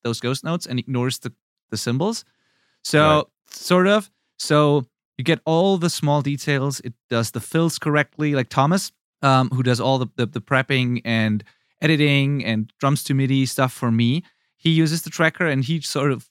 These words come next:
Speaker 1: sort of, um, showed it to me how, how powerful it is. And we s-, immediately switched from the Cubase audio to midi to the tracker. And, uh, it's just so much better. Like, the first project he ever prepped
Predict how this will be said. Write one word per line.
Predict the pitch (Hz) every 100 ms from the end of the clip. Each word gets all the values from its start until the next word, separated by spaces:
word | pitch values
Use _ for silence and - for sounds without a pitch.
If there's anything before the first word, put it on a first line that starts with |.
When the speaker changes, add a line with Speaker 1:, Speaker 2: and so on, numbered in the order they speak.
| -
Speaker 1:
sort | 135 127
of, | 123 - - _ _ _ 127
um, | 113 107
showed | - - 156
it | 156 -
to | 123
me | 120
how, | 110 110 -
how | 131
powerful | 143 123 113 110
it | 104
is. | 101 107
And | 113
we |
s-, | 110 -
immediately | 135 147 139 101
switched | 120 131 120 -
from | 117 107
the | 104
Cubase | - 117 104 104 -
audio | 117 110 107
to | 110
midi | 110 113
to | -
the | 113
tracker. | - 104 104 131 127 - _ _ -
And, | 160 165
uh, | 160 147 131 _ _ _ -
it's | 165 -
just | 143 -
so | - 156 196
much | 196 - -
better. | 143 127
Like, | 117 120
the |
first | 127 156 175
project | - 135 160 156
he | -
ever | 127 135
prepped | - 120 117